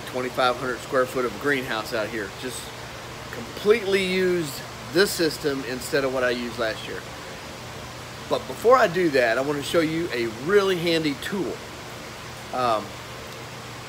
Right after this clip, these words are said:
I found that this thing works in a lot of different ways. It works for the aquaponic system, it works for the hydroponic system, it works for feeding my dogs. This is a horse trough reservoir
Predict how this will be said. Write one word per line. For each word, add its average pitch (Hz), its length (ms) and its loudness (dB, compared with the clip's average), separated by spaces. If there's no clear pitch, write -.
I 185 120 6
found 180 440 8
that 131 180 0
this 185 160 2
thing 170 340 4
works 147 500 4
in 127 100 -6
a 113 60 -2
lot 123 260 2
of 143 60 0
different 139 280 -4
ways. 98 160 -4
It 104 60 -6
works 113 240 -6
for 110 80 -6
the 98 120 -6
aquaponic 175 580 2
system, 156 540 0
it 101 100 -4
works 110 220 -4
for 113 140 -6
the 98 40 -4
hydroponic 160 720 0
system, 139 560 -2
it 120 180 2
works 110 280 0
for - 180 -8
feeding 127 480 0
my 92 140 -6
dogs. 160 720 6
This 180 240 4
is 151 140 -4
a 131 80 0
horse - 640 4
trough 160 340 2
reservoir 117 800 4